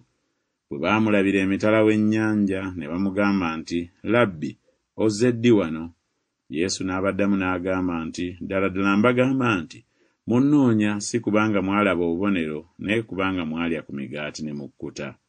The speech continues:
Temukolerera kyakulya ekiggwaawo, naye ekyokulya ekirwawo okutuuka ku bulamu obutaggwaawo, Omwana w'Omuntu ky'alibawa. Kubanga Kitaffe ye Katonda amussizzaako oyo akabonero."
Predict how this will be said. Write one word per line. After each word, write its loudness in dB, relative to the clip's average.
Temukolerera 4
kyakulya 2
ekiggwaawo, 0
naye 0
ekyokulya 2
ekirwawo 0
okutuuka -4
ku -10
bulamu -2
obutaggwaawo, -4
Omwana 2
w'Omuntu 0
ky'alibawa. -6
Kubanga -2
Kitaffe -4
ye -6
Katonda -4
amussizzaako 0
oyo -6
akabonero." -10